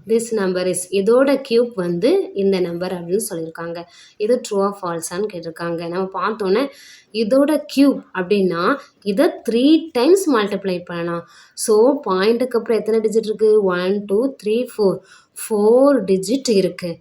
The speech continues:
இதை த்ரீ டைம்ஸ் மல்டிப்ளை பண்ணும்போது பாயிண்ட்டுக்கு அப்புறம் எத்தனை டிஜிட்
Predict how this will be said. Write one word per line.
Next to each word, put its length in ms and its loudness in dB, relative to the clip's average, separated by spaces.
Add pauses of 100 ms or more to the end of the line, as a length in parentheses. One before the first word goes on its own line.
(240)
இதை 220 0 (160)
த்ரீ 120 4 (200)
டைம்ஸ் 320 0
மல்டிப்ளை 280 -2 (100)
பண்ணும்போது 400 0 (180)
பாயிண்ட்டுக்கு 420 -2
அப்புறம் 220 -4
எத்தனை 220 -2
டிஜிட் 340 -2